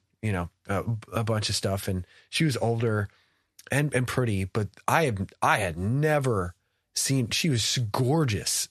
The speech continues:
in this film. And not only was she gorgeous, but she was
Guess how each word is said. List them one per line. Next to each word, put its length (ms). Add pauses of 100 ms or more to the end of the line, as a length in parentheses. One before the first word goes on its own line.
(120)
in 140
this 180
film. 340 (380)
And 120
not 180
only 220
was 140
she 160
gorgeous, 600 (420)
but 120
she 180
was 260